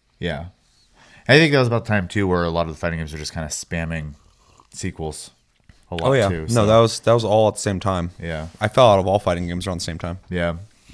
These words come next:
Speaker 1: Um, ToeJam and Earl, I am also curious about. There's another one I want to see people's, uh, reaction to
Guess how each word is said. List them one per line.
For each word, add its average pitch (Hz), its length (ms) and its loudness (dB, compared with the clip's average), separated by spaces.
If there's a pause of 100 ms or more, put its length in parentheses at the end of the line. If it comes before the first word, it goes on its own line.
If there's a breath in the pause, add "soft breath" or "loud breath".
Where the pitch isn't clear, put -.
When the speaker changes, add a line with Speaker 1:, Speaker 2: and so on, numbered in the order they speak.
(300 loud breath)
Speaker 1:
Um, 110 360 6 (160)
ToeJam 139 280 4
and 135 100 -2
Earl, 139 240 4
I 117 100 4
am 117 140 2
also 113 320 0
curious 120 300 -2
about. 139 100 0
There's 113 160 -4
another 104 160 -2
one 107 100 -2
I 101 60 -4
want 104 160 -4
to 104 100 -8
see 107 200 -6
people's, 127 800 -8
uh, 110 120 -4
reaction 117 380 -4
to 160 180 -6